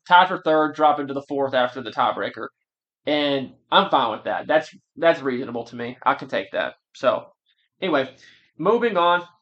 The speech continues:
to number five on the list. I think properly right next to LeBron, Steph Curry. Uh,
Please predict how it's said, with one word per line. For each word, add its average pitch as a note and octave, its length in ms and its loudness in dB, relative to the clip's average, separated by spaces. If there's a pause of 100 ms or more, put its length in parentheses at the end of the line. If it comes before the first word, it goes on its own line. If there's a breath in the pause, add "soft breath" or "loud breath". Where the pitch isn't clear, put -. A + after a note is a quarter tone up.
(1300)
to E3 480 0
number E3 360 0
five E3 600 0
on D3+ 180 2
the D3 60 -2
list. D#3 460 0 (520)
I D#3+ 100 0
think E3+ 280 -6 (400)
properly D#3 600 0
right C3+ 220 2
next C#3+ 220 -6
to D3+ 100 -6
LeBron, C#3 480 -2
Steph D#3 320 0
Curry. E2+ 380 -2 (1040)
Uh, C3+ 680 2